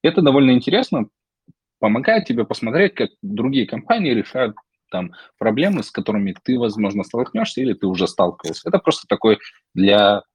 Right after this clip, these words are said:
расширения кругозора. Просто интересно услышать какие-то новые подходы, методологии, темы. Вот.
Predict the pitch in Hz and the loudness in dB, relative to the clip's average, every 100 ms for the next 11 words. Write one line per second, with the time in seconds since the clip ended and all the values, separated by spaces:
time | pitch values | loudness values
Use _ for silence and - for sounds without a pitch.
0 | - 95 - 101 120 107 - 92 92 90 | -10 -8 -4 -4 -2 -4 -6 -6 -4 -4
1 | 82 - - 156 - 107 101 110 - 90 | -6 -6 -4 -4 -2 -4 -2 -2 -2 -8
2 | 76 - 87 95 - - - - - 104 | -8 -14 -10 -8 -2 -4 -4 -12 -10 -4
3 | 92 104 98 - 90 _ 98 - 98 104 | 0 0 0 -2 -6 _ -4 -2 -2 -2
4 | 87 82 87 90 73 - - 87 - - | -4 -2 -2 -2 -6 -8 -8 -8 -8 -14
5 | - _ _ _ _ _ _ - 196 165 | -20 _ _ _ _ _ _ -4 -2 -2